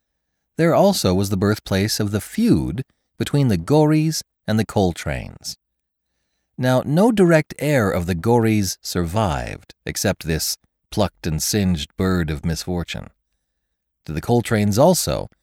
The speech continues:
but one male supporter was left, Colonel Abner Coltrane, a man of substance and standing, a member of the state legislature, and a contemporary with Gory's father. The feud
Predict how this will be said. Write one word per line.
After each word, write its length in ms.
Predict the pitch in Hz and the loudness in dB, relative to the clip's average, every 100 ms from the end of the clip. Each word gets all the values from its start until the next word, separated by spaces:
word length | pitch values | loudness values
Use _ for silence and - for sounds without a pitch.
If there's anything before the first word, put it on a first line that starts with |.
| _ _ | _ _
but 120 | 85 | -6
one 420 | 87 104 170 208 | -2 0 0 2
male 260 | 185 165 160 | 2 4 2
supporter 540 | - 156 - 113 104 | 0 -2 0 0 0
was 220 | 98 95 82 | -2 -2 -2
left, 460 | 71 58 - - - _ _ _ _ - | -4 -6 -12 -20 -20 _ _ _ _ -8
Colonel 380 | 117 107 95 - - | -2 0 0 -2 -4
Abner 600 | 110 101 90 69 - - _ | -4 -2 -4 -6 -8 -18 _
Coltrane, 720 | - 71 69 - 64 - - _ _ _ _ _ _ | -6 -6 -4 -6 -8 -10 -18 _ _ _ _ _ _
a 60 | 73 | -4
man 200 | 78 85 | 0 0
of 120 | 76 | 0
substance 640 | - 120 117 - 69 - - | 2 2 2 -4 -6 -6 -8
and 120 | 62 | -8
standing, 640 | - 107 139 101 64 - _ _ _ _ _ | -4 0 0 0 -4 -14 _ _ _ _ _
a 60 | 76 | -2
member 300 | 95 90 87 | 0 2 0
of 80 | |
the 80 | 78 | -2
state 260 | - 117 107 | -2 -2 2
legislature, 800 | 147 180 139 - 71 - - - _ _ _ _ _ | 2 2 -2 -4 -6 -8 -12 -16 _ _ _ _ _
and 100 | 110 | -4
a 40 | 113 | -2
contemporary 880 | 110 107 214 233 - 80 120 71 135 - | -2 -2 0 0 0 -2 -2 -6 -8 -6
with 180 | 147 | -6
Gory's 340 | - 104 104 - | 0 0 0 0
father. 500 | 180 160 107 - - _ _ _ _ _ _ _ _ _ _ _ - | 2 2 2 -4 -12 _ _ _ _ _ _ _ _ _ _ _ -8
The 80 | |
feud 680 | 127 - 254 107 76 104 131 | -6 0 4 4 2 -4 -8